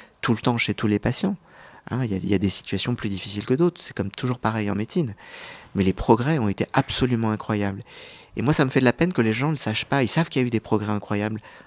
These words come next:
en cancérologie. Ils savent qu'il y a eu des progrès incroyables dans le domaine de la cardiologie. Le domaine de la santé mentale, ça fait un peu peur. C'est un peu tabou, on l'a dit. On cache un petit peu ça, puis on se dit, « Bah, il n'y a pas eu beaucoup de progrès, de toute façon, il n'y a pas grand-chose à faire. » Eh ben si.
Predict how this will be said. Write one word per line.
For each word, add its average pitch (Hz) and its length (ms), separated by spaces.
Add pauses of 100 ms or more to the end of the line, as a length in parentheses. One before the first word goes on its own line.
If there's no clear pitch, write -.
(100)
en 107 80
cancérologie. 101 680
Ils 107 60
savent - 200
qu'il 123 120
y 135 40
a - 20
eu 117 40
des 110 80
progrès 104 340
incroyables 104 600 (380)
dans 107 100
le 98 60
domaine 101 220
de 101 60
la 98 80
cardiologie. 98 720 (420)
Le - 40
domaine 156 180
de 165 40
la 127 80
santé 117 260
mentale, 117 320
ça 117 120
fait 151 140
un 190 80
peu 170 140
peur. 117 380 (400)
C'est - 140
un 113 60
peu 160 140
tabou, 127 320
on 123 80
l'a 110 200
dit. 120 260 (380)
On 113 80
cache 160 240
un 131 80
petit 120 160
peu - 120
ça, 165 180
puis - 160
on 104 80
se 98 60
dit, « 131 100
Bah, 90 240
il 107 40
n'y 107 60
a 104 60
pas 123 120
eu 135 60
beaucoup 123 220
de - 60
progrès, 107 240
de - 40
toute - 80
façon, - 160
il 135 40
n'y 110 40
a - 40
pas 117 140
grand-chose 104 340
à 104 60
faire. » - 180 (100)
Eh 170 80
ben 180 140
si. - 200